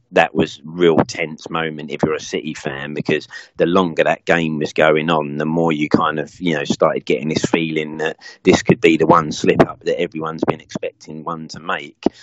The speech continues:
Um, but you certainly wouldn't have thought it would come for Man City at Burnley, but they were holding on and it was looking tight and time was ticking away. But they will be mightily relieved that that goal line technology is in right now, because that possibly has won them the title this season.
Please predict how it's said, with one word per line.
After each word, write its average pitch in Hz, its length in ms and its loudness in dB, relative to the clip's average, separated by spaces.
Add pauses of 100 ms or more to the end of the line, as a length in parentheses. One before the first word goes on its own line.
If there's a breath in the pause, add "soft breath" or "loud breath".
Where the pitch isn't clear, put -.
(160 loud breath)
Um, 85 460 -2
but 80 120 -6
you 78 100 -14
certainly 85 480 -4
wouldn't 80 160 -2
have - 80 -2
thought 85 260 2
it 71 120 0
would 73 160 -2
come 80 260 0
for - 140 -10
Man 78 240 -2
City 73 500 -2 (240 loud breath)
at 73 200 4
Burnley, 85 540 2
but 80 260 -2 (200)
they 82 180 4
were 76 140 4
holding 87 520 -4
on 87 220 -10
and 80 100 -14
it 76 80 -20
was 76 160 -12
looking 87 300 -4
tight 82 400 0
and 73 100 -14
time 82 340 0
was 80 140 -6
ticking 78 320 -14
away. 78 460 -2 (320 loud breath)
But 80 320 2
they 82 200 0
will 78 120 -8
be 78 160 -4
mightily 80 580 -6
relieved 78 520 -4
that 78 180 -4
that 82 180 0
goal 78 260 4
line 78 200 -6
technology 78 600 -8
is 73 120 -12
in 80 160 -12
right 71 260 -4
now, 76 220 -2
because - 400 0 (260 loud breath)
that 80 220 2
possibly 82 480 2
has 78 120 4
won 87 200 2
them 85 140 -2
the 78 80 -10
title 90 360 4
this 69 180 -8
season. 71 400 -14